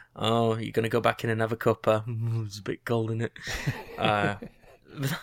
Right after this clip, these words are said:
Speaker 1: that were about it, really. It's just like, "You motherfucker." So, yes, I have to wait for my, <laughs> I have to wait even longer, so we'll see what happens, but, um,
Speaker 2: Oh, well.
Speaker 1: yeah.
Speaker 2: Fourth
Speaker 1: That's a bit
Speaker 2: time
Speaker 1: of a
Speaker 2: lucky, I
Speaker 1: bugger.
Speaker 2: guess.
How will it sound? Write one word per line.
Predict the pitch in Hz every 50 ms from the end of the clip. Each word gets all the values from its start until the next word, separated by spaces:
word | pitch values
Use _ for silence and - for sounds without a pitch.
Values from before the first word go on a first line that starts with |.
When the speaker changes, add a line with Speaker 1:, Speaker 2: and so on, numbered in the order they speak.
| - -
Speaker 1:
that | 156 165 190 214 214
were | 226 208
about | 175 - 156 127 120 107
it, | 160 190 -
really. | 156 123 98 104 98 110
It's | 110 -
just | - - -
like, | 107 110 117 - - _
"You | 135 151 214 254 254
motherfucker." | 180 120 113 113 120 117 131 - - - - - - 110 - - 98 95 - -
So, | - - - 113 104 104 104 101 104 101 - - - - - - - - - - -
yes, | - 135 127 - - - -
I | 117 110 120
have | 113 - 131 120 -
to | - 117
wait | 110 117 117 113 101 -
for | - - 107
my, | 107 110 - - - - - _ _ _ _ _ _ _
<laughs> | - - -
I | - 147 143 120 110 - - 202 - - 123 117 107 - -
have | - - -
to | 147 123
wait | 120 - 113 113 110 104 107 - - -
even | - 135 135 123 139 131 131
longer, | 131 135 139 139 120 131 127 131 - 110
so | - - - 117 110
we'll | 107 104 101
see | 98 - - 104
what | 98 95 - -
happens, | - 104 98 - - 101 101 101 98 - - -
but, | - 95 101 _ _ - - - -
um, | 104 101 101 98 101 98 104 107 - _ _
Speaker 2:
Oh, | 165 120 110 110
well. | 107 104 - - - - - - - _ _ _ _ _ _ _ _ -
Speaker 1:
yeah. | - - - - - - - - _ _ _ _
Speaker 2:
Fourth | - - - 160 131 -
Speaker 1:
That's |
a | -
bit | -
Speaker 2:
time | 113 90
Speaker 1:
of | 98
a | 101 98 - 104
Speaker 2:
lucky, |
I | 101 101
Speaker 1:
bugger. | - 101
Speaker 2:
guess. | 101 - - -